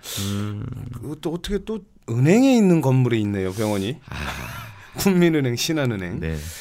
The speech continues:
Speaker 1: 근데 이게
Speaker 2: 네.
Speaker 1: 뭐 이제 척추 쪽 보면
Speaker 3: 네.
Speaker 2: 음.
Speaker 1: 아무래도 뭐 직장인들이라든가
Speaker 3: 네, 네.
Speaker 1: 어, 그런 층도 되게 많이 올 것 같은데
Speaker 3: 네,
Speaker 1: 역
Speaker 3: 네.
Speaker 1: 근처면요.
Speaker 3: 네, 네.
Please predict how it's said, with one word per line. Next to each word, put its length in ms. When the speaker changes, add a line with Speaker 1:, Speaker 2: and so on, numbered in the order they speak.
Speaker 1:
근데 180
이게 180
Speaker 2:
네. 140
Speaker 1:
뭐 380
이제 260
척추 360
쪽 180
보면 540
Speaker 3:
네. 160
Speaker 2:
음. 380
Speaker 1:
아무래도 420
뭐 360
직장인들이라든가 1120
Speaker 3:
네, 160
네. 220
Speaker 1:
어, 120
그런 880
층도 240
되게 180
많이 180
올 160
것 80
같은데 480
Speaker 3:
네, 80
Speaker 1:
역 80
Speaker 3:
네. 40
Speaker 1:
근처면요. 600
Speaker 3:
네, 160
네. 120